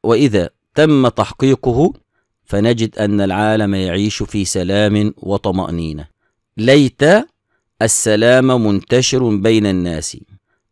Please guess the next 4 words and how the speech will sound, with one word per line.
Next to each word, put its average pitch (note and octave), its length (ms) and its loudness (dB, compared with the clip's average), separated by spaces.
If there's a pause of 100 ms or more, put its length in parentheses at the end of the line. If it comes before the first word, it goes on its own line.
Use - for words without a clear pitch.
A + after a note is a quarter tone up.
(140)
"ليت B2+ 420 2
الشباب A2 640 2
يعود G#2+ 480 2
يومًا". G#2+ 580 2